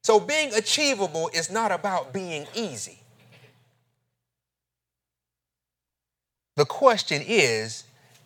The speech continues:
is it realistic? Do you have the capability and the resources to get it done?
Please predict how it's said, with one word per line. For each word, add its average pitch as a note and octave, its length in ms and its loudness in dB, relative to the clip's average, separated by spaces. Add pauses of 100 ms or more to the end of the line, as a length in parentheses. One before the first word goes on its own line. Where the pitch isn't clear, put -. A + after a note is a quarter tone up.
(560)
is F#3 260 0
it D3+ 180 -8 (200)
realistic? E3+ 840 -8 (1500)
Do B3+ 120 -2
you A3+ 180 -2
have B3+ 340 -4
the G3+ 100 0
capability G3 1080 -4
and F#3 200 -8
the F3+ 60 -6
resources F3+ 640 -6
to C#3+ 100 -12
get F3+ 200 -10
it A#2+ 180 -12
done? C#3 280 -6